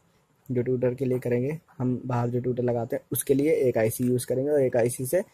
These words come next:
buffer चलाएंगे। तो अब करना क्या है कि जिससे हम buffer चलाएंगे उसमें तो travel बिल्कुल ही ख़त्म कर दिया जाएगा और base, base रहेगा खाली, Base, travel बिल्कुल ही बंद कर दिया जाएगा, Base रहेगा only। तो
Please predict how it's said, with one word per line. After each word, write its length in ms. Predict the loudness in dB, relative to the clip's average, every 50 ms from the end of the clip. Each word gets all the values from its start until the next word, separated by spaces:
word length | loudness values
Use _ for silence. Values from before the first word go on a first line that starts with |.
| _ _ _ _ _ _
buffer 260 | -4 -2 -2 -2 -2
चलाएंगे। 440 | -4 -4 -6 -6 -8 -8 -10 -12 -14 -16 -20 _ _ _ _ _ _ _
तो 100 | 2 4
अब 80 | 4 6
करना 400 | 6 6 6 6 4 2 2 0 2
क्या 220 | 4 6 6 6
है 100 | 4 2
कि 220 | 2 0 0 0 0 -4 -14 _ _ _ _ _ _ _ -12 -4
जिससे 440 | -4 -2 0 0 -2 -2 2 4 6
हम 160 | 6 6 6
buffer 300 | 4 4 6 8 6 6
चलाएंगे 500 | 8 6 6 6 6 4 2 2 2 0 0 -4 _ _ _ _ _ _ _
उसमें 380 | -4 -4 -2 0 4 4 4 6
तो 180 | 6 6 6 6
travel 460 | 2 6 10 12 12 12 12 10 8
बिल्कुल 320 | 6 4 2 2 2 2 2
ही 60 | 4
ख़त्म 280 | 2 4 4 4 4 4
कर 160 | 4 2 2
दिया 200 | 4 4 4 6
जाएगा 320 | 6 6 4 4 2 2 -2
और 240 | 0 2 2 2 4
base, 260 | 6 6 6 6 6
base 240 | 4 4 4 6 6
रहेगा 320 | 4 2 4 2 0 -2 -2
खाली, 320 | -4 -6 -4 -4 -4 -6 -6 _ _ _ _ _ _ _ _ _ _ 4
Base, 420 | 6 6 6 6 4 -2 -12 -18 -16 -18 -16 -2
travel 320 | 6 10 10 10 10 8 6
बिल्कुल 300 | 4 2 2 2 2 2
ही 60 | 2
बंद 240 | 4 4 4 4 2
कर 160 | 2 2 2
दिया 140 | 4 4 4 4
जाएगा, 300 | 4 2 2 0 -2 -6 -10 _ _ -20 _ _ _
Base 300 | 2 4 6 6 6 4
रहेगा 280 | 2 0 2 2 2 2
only। 300 | 2 2 2 0 0 -2
तो 500 | -6 _ _ _ _ _ _ _ -20